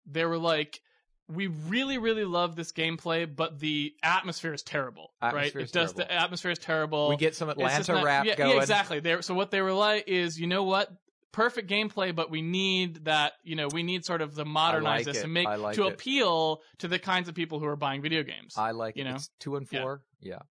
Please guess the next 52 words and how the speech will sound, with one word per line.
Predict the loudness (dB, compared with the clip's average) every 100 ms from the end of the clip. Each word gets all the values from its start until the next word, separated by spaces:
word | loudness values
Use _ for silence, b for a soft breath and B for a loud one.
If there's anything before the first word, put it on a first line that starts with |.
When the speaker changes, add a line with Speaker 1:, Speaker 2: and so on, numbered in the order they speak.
| _
Speaker 1:
Hustle |
Speaker 2:
All | -6
Speaker 1:
and | -6
Speaker 2:
right. | -6
Speaker 1:
Flow. | -8 -10 _
Hundred | -2 0
percent | 0 0
Speaker 2:
Hustle | 2 0
and | 0
Flow. | 0
Speaker 1:
Metacritic. | 0 -4 _ _ _ _ _
Absolutely. | -8 -8 -12 -14 -16 -20 -12
Speaker 2:
Terrence | -6 -6 -4
Howard | -2 0 0 -2 -6
does | -6 -4 -6
the |
voices, | -8 -6 -6 -8 -16 -16 -20 _ _
you're | -18
saying? | -12 -10 -10 -10 -14 _ _
Speaker 1:
Yeah, | -2 2 4
I | 2
mean, | 2 2
I | 2
don't | 2
know | 0
if | -4
you |
could | -8 -4
get | -4 -2
him. | -6 -10 -14
Speaker 2:
Yeah. | -8 -8 -8
Speaker 1:
Right? | -8 -8 -8 _ _ _ _ _
Um, | -4 -2 0
they | 0
could | 0
probably | 2 0 2
get | 0
him | 0 -2 -2
if, | -6
if | -8 -8
you | -4 0
were, | 0 2
uh, | 2 0
if | -4 -2
you | -2
were | 0
T | 0
H | 0 0
Q | -2 -4 -4 -10
for | -16
the | -10
Scarface | -2 0 0 -4 -6 -8 -14